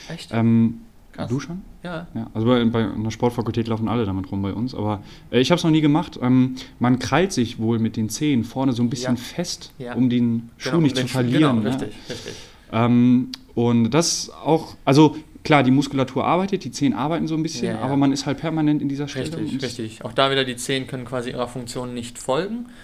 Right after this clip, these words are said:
Speaker 2: Ja.
Speaker 1: weil man hat, die Zehen haben dann eine andere Aufgabe. Ich kenn das selber. Also du hast wirklich, ähm, du, du, du hast ja dann nur diesen einen Minipunkt, an dem du alles festhalten
Speaker 2: Ja.
Speaker 1: musst, ne? Und du baust halt vorne die Spannung auf. Ähm,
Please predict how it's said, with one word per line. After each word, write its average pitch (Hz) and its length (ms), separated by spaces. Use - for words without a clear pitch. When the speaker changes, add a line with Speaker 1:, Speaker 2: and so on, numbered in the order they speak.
Speaker 2:
Ja. 120 140
Speaker 1:
weil 127 100
man 127 220
hat, 127 260
die 120 60
Zehen 143 180
haben 131 280
dann 131 120
eine 139 120
andere 147 180
Aufgabe. 101 320
Ich 98 100
kenn 147 120
das 123 100
selber. 131 240
Also 107 180
du 117 80
hast 120 160
wirklich, - 400
ähm, 120 320
du, - 140
du, 135 80
du 135 240
hast 127 120
ja 135 60
dann 131 160
nur 135 160
diesen 135 220
einen 127 580
Minipunkt, 131 520
an 123 60
dem 120 120
du 120 80
alles 117 160
festhalten - 500
Speaker 2:
Ja. 117 80
Speaker 1:
musst, - 220
ne? 147 240
Und 120 220
du 117 60
baust 120 180
halt 123 80
vorne 127 220
die 117 60
Spannung 139 340
auf. 156 320
Ähm, 117 420